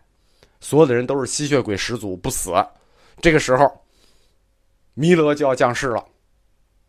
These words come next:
对吧？就是到，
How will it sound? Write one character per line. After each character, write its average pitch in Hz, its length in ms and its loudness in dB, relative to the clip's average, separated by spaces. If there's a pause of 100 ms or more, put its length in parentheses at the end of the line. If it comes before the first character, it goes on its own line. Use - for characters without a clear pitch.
(960)
对 113 100 -6
吧？ 101 180 -2 (380)
就 117 100 -6
是 107 320 -4
到， 139 300 4